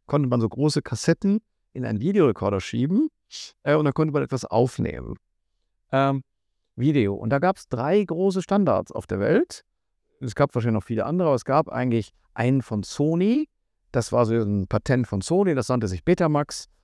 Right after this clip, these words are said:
Dann gab's eins, das nannte sich Video zweitausend. Ich hab mir das damals gemerkt, das, das gab's irgendwo nirgendwo, das hatte kein Mensch. Und dann gab's V H S. Das waren drei Standards von unter-, von Wettbewerbern auch zum Teil.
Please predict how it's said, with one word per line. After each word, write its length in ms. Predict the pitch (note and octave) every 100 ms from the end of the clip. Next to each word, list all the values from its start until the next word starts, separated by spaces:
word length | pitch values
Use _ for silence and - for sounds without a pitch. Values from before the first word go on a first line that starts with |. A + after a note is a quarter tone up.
| -
Dann 140 | A#2
gab's 280 | A#2 A#2+ -
eins, 380 | A#2 B2 C#3+ -
das 220 | A2+ -
nannte 300 | A#2 A#2 A2
sich 340 | G#2 G#2 - - _ _ _
Video 260 | A#2+ C#3 C3+
zweitausend. 880 | - G#2+ A2 C3+ F3+ F3 F3+ E3+ -
Ich 160 | - -
hab 80 | - -
mir 80 |
das 100 | G#2
damals 300 | - A2+ A#2+
gemerkt, 160 | - A2
das, 80 | G2+ _
das 260 | A2+ - -
gab's 220 | A#2+ -
irgendwo 220 | A#2+ G#2+
nirgendwo, 400 | A2+ A2+ G#2+ E3
das 100 | D3
hatte 160 | B2 A2+
kein 180 | A2+ G#2+
Mensch. 380 | D3 A#3+ - _ _ _
Und 120 | - E3
dann 100 | E3+
gab's 280 | D#3+ -
V 260 | - D3+ C#3
H 120 | B2+
S. 420 | A2 G#2+ - - _ _ _ _ _ _ _ _ _ _ _
Das 160 | - C#3
waren 140 | F3+
drei 240 | D3+ D3 E3+
Standards 600 | - B2 C3+ F#3+ D4 -
von 120 | D#3
unter-, 260 | - F3+ D#3
von 160 | B2+
Wettbewerbern 540 | A2 B2+ E3 E3+ F3+ F3
auch 120 | E3+
zum 160 | - F3
Teil. 320 | F3 F3+ G#3+